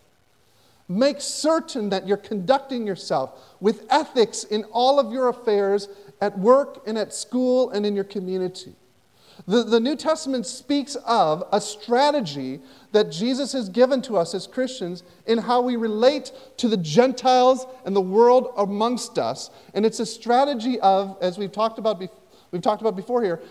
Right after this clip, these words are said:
a strategy of benevolent good works. What does that mean? That we seek to do good to those around us with a clear conscience.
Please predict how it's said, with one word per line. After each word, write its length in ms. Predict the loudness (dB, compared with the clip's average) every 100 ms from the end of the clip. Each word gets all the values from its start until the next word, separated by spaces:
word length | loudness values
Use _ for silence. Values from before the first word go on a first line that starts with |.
| -8
a 80 | -6
strategy 640 | -6 -2 0 0 -2 -4 -2
of 380 | 0 2 0 -4
benevolent 760 | -6 -2 -2 2 0 0 -8 -4
good 480 | 4 6 6 2 -4
works. 760 | 0 0 0 -10 -16 -16 -18 _ _ _ _ _ _ _ _ _ _ -4
What 120 | 0
does 120 | 2
that 220 | 2 0
mean? 440 | 0 -2 -2 -8 -14 _ _ -4
That 160 | -2
we 160 | -2 -4
seek 680 | -6 -4 0 0 0 -8 -20 _ _
to 120 | -6
do 200 | -2 -2
good 640 | -4 2 6 6 4 0 -8 -20 -10
to 140 | -4
those 240 | 0 2 2
around 480 | 0 2 2 2 2
us 320 | 0 -2 -14 -20 _
with 140 | -2
a 60 | -2
clear 300 | -2 -2 -2
conscience. 1080 | -4 -2 2 2 0 -8 -10 -14 -14 -14